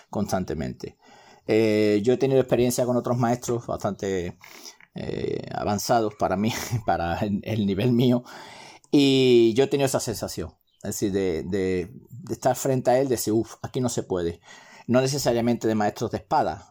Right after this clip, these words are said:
¿eh? También en otra, en otras áreas, ¿no? Se ve, ¿no? Que, que domina, domina, no, el espacio, de-, domina el tiempo, que para mí es la clave fundamental de, de cualquier artista marcial.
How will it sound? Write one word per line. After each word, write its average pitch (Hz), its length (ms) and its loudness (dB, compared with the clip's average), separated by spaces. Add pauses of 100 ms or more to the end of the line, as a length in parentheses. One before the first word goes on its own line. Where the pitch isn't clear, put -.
¿eh? 147 280 -4
También 92 480 -4
en 95 100 -4
otra, 92 380 -4
en 98 100 -4
otras 95 300 -4
áreas, 90 380 -2
¿no? 156 220 -8 (300)
Se - 220 -4
ve, 98 240 0
¿no? 87 180 -6
Que, 95 520 -10
que - 240 -10
domina, 107 640 -2 (200)
domina, 113 520 -4
no, 110 420 -2
el 101 180 -2
espacio, 113 520 -6
de-, 92 160 -4
domina 110 400 -2
el 107 80 -2
tiempo, 104 420 -2
que - 240 -14 (520)
para 98 160 0
mí 110 160 -2
es 110 100 0
la 110 120 0
clave 110 320 0
fundamental 104 580 -2
de, 95 380 -2
de 87 240 -6
cualquier 90 640 -4 (800)
artista 110 420 -4
marcial. 98 480 0